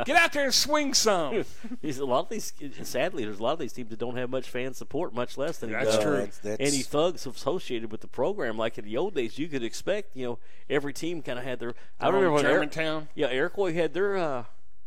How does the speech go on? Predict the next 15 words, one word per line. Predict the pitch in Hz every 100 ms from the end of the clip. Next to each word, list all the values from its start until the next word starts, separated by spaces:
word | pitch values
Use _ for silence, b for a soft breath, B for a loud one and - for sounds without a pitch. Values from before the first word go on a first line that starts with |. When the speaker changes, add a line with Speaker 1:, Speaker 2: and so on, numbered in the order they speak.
| - -
Speaker 2:
had | 139 135
their, | 160 175
uh, | 127
militia | 110 120 127 113 113 104
that | 98
would | 101
come | 123
over | 113 110
here | 117
to | 110 107
the |
stadium. | 98 - 117 104 101 98
I |
remembered, | 117 151 131 120 120 110
uh, | 113 104